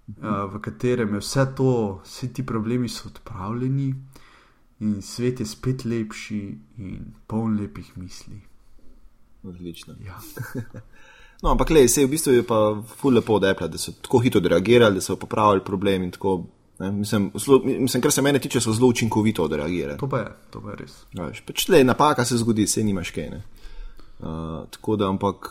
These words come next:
Speaker 2: da so v bistvu že naslednji dan to popravili in v najslabšem primeru pač tistih štirideset tisoč uporabnikov bilo en dan brez mobitela, kar pa tudi ni konec sveta.
Speaker 1: Tako, pa vmes so celo, ehm, dali neko rešitev, da lahko to popraviš.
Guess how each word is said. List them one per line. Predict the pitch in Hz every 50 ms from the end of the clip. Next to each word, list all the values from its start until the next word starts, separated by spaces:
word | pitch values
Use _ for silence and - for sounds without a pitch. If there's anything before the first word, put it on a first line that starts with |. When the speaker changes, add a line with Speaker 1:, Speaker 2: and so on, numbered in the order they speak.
| - 98
Speaker 2:
da | 92 95
so | 92 -
v | 104 107
bistvu | 120 117 - 113
že | 107 131
naslednji | 127 113 107 - 123 120 113 107
dan | 101 98 101 98
to | 95 101
popravili | - - 85 - 101 101 101 98 92 87 90 90
in | 92 90 87 85 73 - 55 - -
v | _ 85 95
najslabšem | 104 104 101 - 98 95 - - 104
primeru | - 104 104 101 98
pač | - - - -
tistih | - 110 - 104
štirideset | - - - 117 95 101 98 - 95
tisoč | 104 110 110 107 -
uporabnikov | 104 - - 92 90 90 95 90 92 87 - 90
bilo | 87 90 92 92 -
en | - 82 90 92
dan | 85 92 90 90 90 87
brez | 85 82 82 82 85 - - - - - -
mobitela, | 107 107 107 95 98 - 107 98 87 80
kar | - 95
pa | - -
tudi | 82 - 95 85
ni | 85
konec | - - 80 71 -
sveta. | - - 73 - 64
Speaker 1:
Tako, | - 73 - 104 104
pa | - 131 127 131
vmes | 131 147 135 131 127 139 156 165 165 - - - -
so | - - - 123
celo, | 107 - - 120 123 139 147 151 151 143 139
ehm, | - - 113 110 107 107 107 104 104 104 110 -
dali | - 110 107 123 131 139 135 131
neko | 139 135 - 123
rešitev, | 117 110 107 - - - 165 - - 104
da | 95 110
lahko | 110 123 127 -
to | - 131 135
popraviš. | 113 107 - - 151 143 123 104 95 - -